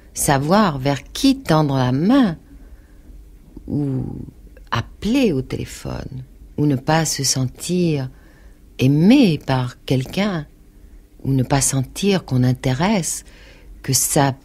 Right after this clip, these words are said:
sa vie n'est pas importante pour un groupe d'êtres humains, c'est la pire des choses. Moi, ce que je peux faire, en jouant au théâtre,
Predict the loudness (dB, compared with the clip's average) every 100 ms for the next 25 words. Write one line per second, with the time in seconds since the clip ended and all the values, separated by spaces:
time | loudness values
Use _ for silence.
0 | -20 -20 -20 _ -20 -10 2 2 2 0
1 | 2 4 4 4 2 0 2 0 -4 -20
2 | -20 -20 -20 -20 -10 -2 0 0 -4 0
3 | 2 2 0 -4 0 0 -2 -8 -4 -4
4 | -4 -20 -20 -12 -4 -2 -2 -4 -10 -6
5 | -6 -4 -6 -10 -20 -20 -20 -20 -12 -6
6 | 0 0 0 -2 -4 -2 -4 -4 -6 -6
7 | -12 -20 -20 -20 -16 -2 0 0 -2 -4
8 | -4 -6 -8 -8 -4 -4 -4 -6 -12 -20
9 | -20 -16 -4 -2 0 0 0 -2 -2 -2
10 | -4 -8 -12 -20